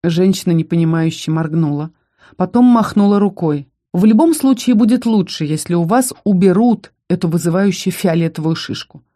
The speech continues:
Вас ожидает его величество. Необходимо выглядеть хорошо".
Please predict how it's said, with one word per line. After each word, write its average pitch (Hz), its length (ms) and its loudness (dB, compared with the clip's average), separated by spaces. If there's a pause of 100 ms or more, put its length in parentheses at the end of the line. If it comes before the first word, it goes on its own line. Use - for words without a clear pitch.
(440)
Вас 214 300 -2
ожидает 254 460 2
его 233 200 0
величество. 208 680 -2 (360)
Необходимо 220 760 2
выглядеть 208 480 0
хорошо". 233 680 -2